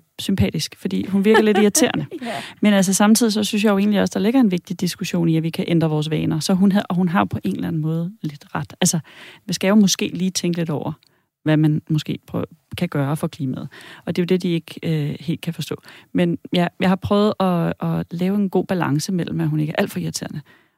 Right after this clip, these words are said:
Speaker 1: og at hun også får lov at være lidt, øh, du ved, moraliserende, som du siger.
Speaker 2: Og nu har jeg hørt forskellige folks reaktioner på den her film, og det er jo det herlige ved, at vi taler sammen nu, hvor der er masser af mennesker,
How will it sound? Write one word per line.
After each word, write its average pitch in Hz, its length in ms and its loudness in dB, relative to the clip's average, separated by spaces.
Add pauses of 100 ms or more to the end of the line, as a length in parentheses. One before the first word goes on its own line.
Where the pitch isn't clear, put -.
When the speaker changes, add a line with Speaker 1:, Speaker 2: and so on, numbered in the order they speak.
(120)
Speaker 1:
og 165 180 -4
at 165 160 -6
hun 156 120 0
også 139 160 -2
får 160 100 -4
lov 151 180 0
at 147 60 -2
være 151 180 -4
lidt, - 280 -8 (260)
øh, 151 240 -4 (320)
du 165 40 -8
ved, 151 180 -6 (480)
moraliserende, 151 640 -2
som 160 160 -6
du 156 100 -6
siger. 160 220 -6 (720)
Speaker 2:
Og 208 60 2
nu 247 80 6
har 285 60 4
jeg 262 80 2
hørt 247 100 0
forskellige 247 340 -2
folks 208 300 -4
reaktioner 214 420 -2
på 185 120 -6
den 196 180 0
her 190 120 0
film, 220 300 0
og 170 80 2
det 226 60 4
er - 20 6
jo 233 40 6
det 208 80 4
herlige 202 300 4
ved, 196 80 4
at 180 80 0
vi 208 40 -6
taler 196 260 0
sammen 185 240 4
nu, 214 120 6
hvor 220 100 4
der 175 80 4
er 180 120 2
masser 208 300 4
af 190 60 4
mennesker, 185 360 0